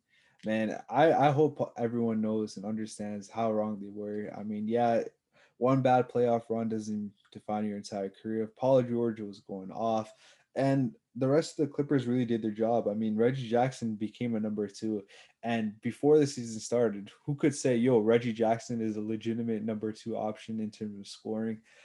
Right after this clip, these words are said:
Rudy, he was taking Rudy Gobert, like, he was literally taking him, contact with him in the paint and hitting these sub shots over him.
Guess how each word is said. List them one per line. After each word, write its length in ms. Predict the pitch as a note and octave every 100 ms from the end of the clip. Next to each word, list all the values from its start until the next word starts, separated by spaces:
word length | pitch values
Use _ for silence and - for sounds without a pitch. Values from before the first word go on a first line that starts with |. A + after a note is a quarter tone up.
| - _ _
Rudy, 360 | G2+ B2 D3 D3 _ - -
he 100 | E3
was 220 | G#3 G#3+
taking 260 | F#3+ F#3+ D3
Rudy 240 | C3+ -
Gobert, 580 | A#2+ A2+ A2+ G#2+ G2 -
like, 140 | G#2+
he 140 | - D#3
was 240 | F3 A#2+
literally 520 | A#2 B2 C3 C3+ B2+
taking 360 | A#2+ B2+ A#2 A#2
him, 180 | G#2+ G2+
contact 560 | - A#2 A#2 - A2+ -
with 160 | A2 A2
him 240 | G#2+ G#2+
in 80 | A2
the 100 | A2+
paint 340 | - G#2+ G#2 -
and 200 | G#2+ A2
hitting 320 | A2+ A#2+ A2+
these 160 | G#2+ -
sub 240 | - A2
shots 340 | - G#2 G#2 -
over 280 | A2 G#2+ G#2
him. 200 | G#2+